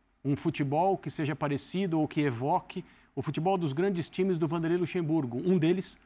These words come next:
o próprio Corinthians, no final da década de noventa. Não se tem qualidade, não tem estrutura pra isso,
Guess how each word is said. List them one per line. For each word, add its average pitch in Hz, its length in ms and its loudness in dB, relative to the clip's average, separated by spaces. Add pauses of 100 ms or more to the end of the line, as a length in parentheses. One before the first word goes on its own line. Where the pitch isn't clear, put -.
(300)
o 123 60 -10
próprio 131 340 0
Corinthians, 165 420 0
no 135 100 -2
final 147 280 -2
da 139 100 -4
década 135 320 -4
de 135 80 0
noventa. 120 420 -4 (380)
Não 139 160 2
se - 140 -6
tem 139 140 0
qualidade, 175 600 2
não 160 180 -2
tem 151 480 -2
estrutura 170 540 -2
pra 151 160 -2
isso, 175 380 -2